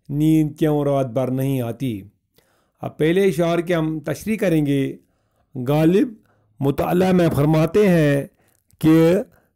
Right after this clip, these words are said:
न तो मेरी कोई ब-, उम्मीद बर आती है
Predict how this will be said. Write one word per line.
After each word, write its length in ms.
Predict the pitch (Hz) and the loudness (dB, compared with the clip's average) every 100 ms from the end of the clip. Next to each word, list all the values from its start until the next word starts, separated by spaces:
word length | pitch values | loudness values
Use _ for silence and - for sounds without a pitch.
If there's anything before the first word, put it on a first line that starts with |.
| 147 | -2
न 100 | 156 | 0
तो 200 | 156 175 | 2 2
मेरी 360 | 170 180 175 170 | 4 4 4 2
कोई 460 | 170 175 175 170 | 2 4 4 4
ब-, 120 | 143 | 2
उम्मीद 600 | - 180 165 165 156 143 - _ _ | -4 0 4 4 4 0 -14 _ _
बर 320 | 143 127 156 165 | -10 -4 0 0
आती 360 | 160 156 214 | 0 0 2
है 480 | 196 180 147 139 - | 2 4 2 0 -4